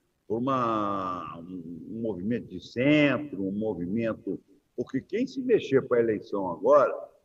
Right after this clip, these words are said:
é tão negacionista como o presidente da República. Então, há uma timidez que eu defendi nessa, essa própria, é, é, live que o, que o, que o Josias citou, que,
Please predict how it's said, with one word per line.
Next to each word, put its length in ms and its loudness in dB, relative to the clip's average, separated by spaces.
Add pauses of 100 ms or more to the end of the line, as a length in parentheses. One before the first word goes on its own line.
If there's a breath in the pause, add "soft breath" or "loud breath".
é 100 4
tão 300 4
negacionista 960 2
como 520 -4 (800)
o 60 -6
presidente 440 -2
da 100 4
República. 440 -4
Então, 240 4
há 80 8
uma 180 4
timidez 800 2
que 80 0
eu 60 6
defendi 720 2 (280)
nessa, 320 2
essa 240 4
própria, 520 4 (260)
é, 360 4
é, 60 4
live 320 4 (160)
que 60 -2
o, 120 2
que 180 -12
o, 180 -2
que 180 -12
o 60 -6
Josias 520 -4
citou, 720 -2
que, 760 -2